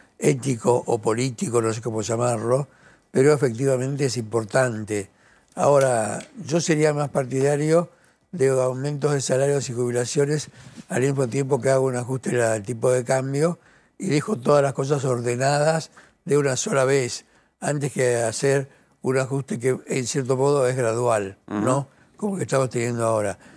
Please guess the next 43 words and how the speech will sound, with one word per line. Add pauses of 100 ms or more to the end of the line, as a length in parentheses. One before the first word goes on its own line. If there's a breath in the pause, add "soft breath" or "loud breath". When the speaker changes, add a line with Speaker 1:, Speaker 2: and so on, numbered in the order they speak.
(120)
Speaker 1:
Si
bien
fue
fuerte,
Speaker 2:
Se
le
Speaker 1:
eh,
Speaker 2:
rompería
la
cuenta
ahí
a,
a
Milei,
¿no? (280)
Speaker 1:
No,
yo
creo
que
no.
Lo
que
pasa
es
que
tiene
que
hacer
una
segunda
cuenta (320 soft breath)
y
yo
creo
que
a
partir
de
ahí
ya
estaría
arrancando
perfectamente